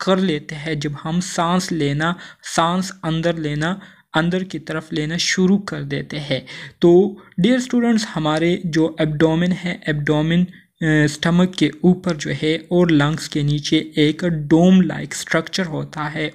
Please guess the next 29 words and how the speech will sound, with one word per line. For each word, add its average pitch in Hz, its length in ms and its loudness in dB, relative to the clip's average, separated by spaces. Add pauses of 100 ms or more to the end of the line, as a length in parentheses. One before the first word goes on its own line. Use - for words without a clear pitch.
उस 190 200 6
डोम 170 400 2
लाइक 147 320 -6
शेप 160 480 0
मसल 151 360 0
को 165 180 -6
हम 143 180 -4
क्या 147 220 -6
कहते 175 320 -8
हैं, 180 240 0
डायफ्राम 151 680 2
कहते 143 380 -10
हैं। 147 220 -6
ठीक 240 240 -4
है, 294 80 0 (420)
तो 196 100 8
ये 214 240 6
डायफ्राम 214 580 2
जो 185 100 0
है, 170 260 -2 (280)
इसकी 190 280 2
जो 160 180 4
डोम 160 440 4
शेप 170 360 0
है, 170 120 -2
डोम 165 300 4
शेप 185 240 -2
से 180 160 -6
मुराद 156 360 -2